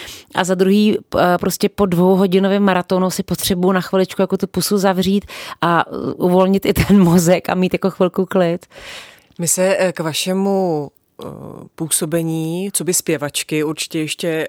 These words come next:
Speaker 2: samozřejmě dostaneme, protože to je ta vaše hlavní profesní dráha, byť jste se jí dříve, eh, nechci, nechci říct zříkávala, ale nechtěla jste
Speaker 1: Mm.
Speaker 2: být zpěvačkou, ale vy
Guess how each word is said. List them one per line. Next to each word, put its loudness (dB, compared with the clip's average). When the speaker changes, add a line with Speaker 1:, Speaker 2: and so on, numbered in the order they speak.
Speaker 2:
samozřejmě -8
dostaneme, -4
protože -6
to -2
je -6
ta -8
vaše -4
hlavní -6
profesní -4
dráha, -4
byť -6
jste -6
se -4
jí -4
dříve, -4
eh, -12
nechci, -4
nechci -6
říct -8
zříkávala, -4
ale 0
nechtěla -8
jste -4
Speaker 1:
Mm. 4
Speaker 2:
být -2
zpěvačkou, -4
ale 2
vy -2